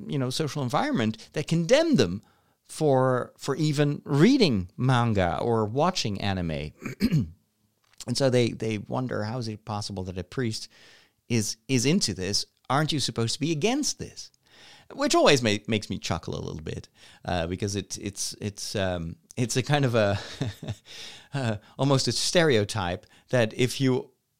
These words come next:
are a man of the cloth, as some people call it, if you belong to a church, then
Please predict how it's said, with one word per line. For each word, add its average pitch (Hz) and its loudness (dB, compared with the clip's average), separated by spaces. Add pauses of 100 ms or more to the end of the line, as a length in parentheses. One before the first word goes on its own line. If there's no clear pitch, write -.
(160)
are 113 6
a - -2
man 117 4
of 98 -2
the 107 0
cloth, 117 4
as 101 0
some 95 0
people 101 0
call 98 2
it, 101 -2
if 101 -6
you 110 -2
belong 117 0
to 110 -4
a 104 -4
church, 160 0 (280)
then 143 2